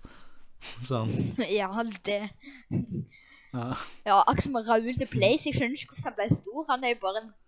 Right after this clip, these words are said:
Speaker 1: Han er en fuckings
Speaker 2: Jeg vet ikke om
Speaker 1: meme.
Speaker 2: jeg prøver.
Speaker 1: Jeg tror
Speaker 2: Ja,
Speaker 1: altså
Speaker 2: han
Speaker 1: viewsene hans kommer jo til å dø, og jeg tror de gjør det allerede, fordi at
Speaker 2: Ja.
Speaker 1: memen dør, han dør, ikke
Speaker 2: Siden
Speaker 1: sant?
Speaker 2: han
Speaker 1: Det er samme greia.
Speaker 2: <laughs>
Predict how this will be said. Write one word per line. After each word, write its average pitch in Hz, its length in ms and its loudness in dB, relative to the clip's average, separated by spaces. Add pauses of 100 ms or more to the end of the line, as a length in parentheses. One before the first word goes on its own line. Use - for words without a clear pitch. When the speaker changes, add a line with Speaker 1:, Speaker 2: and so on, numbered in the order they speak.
(540)
Speaker 1:
Han 143 140 4
er 160 180 10
en 170 60 6
fuckings 147 380 4
Speaker 2:
Jeg 226 80 2
vet 208 80 -8 (160)
ikke 165 120 8
om 156 80 8
Speaker 1:
meme. 247 80 6
Speaker 2:
jeg 240 60 -2
prøver. 180 260 -2 (140)
Speaker 1:
Jeg 147 200 10
tror 165 140 8
Speaker 2:
Ja, 160 80 12
Speaker 1:
altså 254 220 12
Speaker 2:
han 151 340 6
Speaker 1:
viewsene 131 380 4
hans 160 120 2
kommer 139 220 4
jo 107 60 0
til 107 140 -4
å 107 80 -6
dø, 110 120 0
og 123 160 6
jeg 113 160 2
tror 120 120 -4
de 117 120 0 (240)
gjør 98 200 -6
det 95 120 -10
allerede, 101 520 -4
fordi 123 180 -6
at - 240 -10 (180)
Speaker 2:
Ja. 214 260 8 (1120)
Speaker 1:
memen 143 420 6
dør, 151 300 8
han 110 220 0
dør, 104 260 0
ikke 117 120 -6
Speaker 2:
Siden 135 140 4
Speaker 1:
sant? 117 140 4
Speaker 2:
han 127 80 -6
Speaker 1:
Det 135 80 0
er 127 80 0
samme 120 240 -4
greia. 107 200 -8 (1700)
Speaker 2:
<laughs> - 300 -4